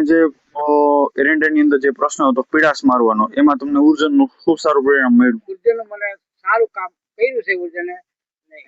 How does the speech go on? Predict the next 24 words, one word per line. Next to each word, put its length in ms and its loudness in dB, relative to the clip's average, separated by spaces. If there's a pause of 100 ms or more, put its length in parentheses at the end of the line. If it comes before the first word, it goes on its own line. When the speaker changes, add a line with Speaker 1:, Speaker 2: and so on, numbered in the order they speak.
Speaker 2:
હજી 220 -8
ગણતરી 360 -2
છે 160 0
કે 140 -10
હજી 420 -6 (200)
પાણી 260 -2
પાયા 240 -4
પછી 240 -12
પાછી 280 -16
પીડાશ 400 -6
દેખાય 380 -2
તો 160 -20
પાછું 440 -4
પાઈ 260 -6
જવાનું. 460 -8 (160)
ઉર્જનનું 480 -4
કામ 180 -6
પહેલેથી 420 0
ને 120 -10
સારું 260 -8
છે, 80 -18
અઢાર 280 -8
દિવસ 260 -12
થયા. 320 -6